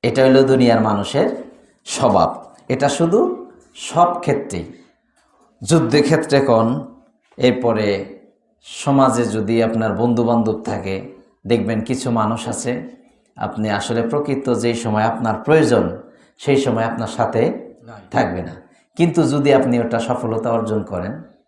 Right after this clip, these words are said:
Speaker 1: তখন বলবে যে, "আ-, আমি অমুকরে বইলা দিছিলাম বা এই চেষ্টাটা করছি, আসলে কাজের কাজ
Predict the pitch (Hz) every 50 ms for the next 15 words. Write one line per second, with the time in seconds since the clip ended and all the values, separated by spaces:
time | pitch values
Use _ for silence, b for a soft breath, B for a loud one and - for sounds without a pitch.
0 | _ _ _ _ _ _ - 131 131 131 120 113 104 123 123 107 110 107 98 107
1 | 110 110 107 - b b b b b b - 92 - - 104 117 123 127 131 135
2 | 135 135 - - 113 120 113 - 135 135 131 254 - - 101 - - 98 98 98
3 | 95 87 101 101 104 101 - 117 110 - - 104 98 - 131 147 170 - - 135
4 | 123 110 - 101 98 - 113 127 120 - 120 113 120 135 135 - - 135 131 123
5 | 120 123 123 113 - - 120 120 - - - -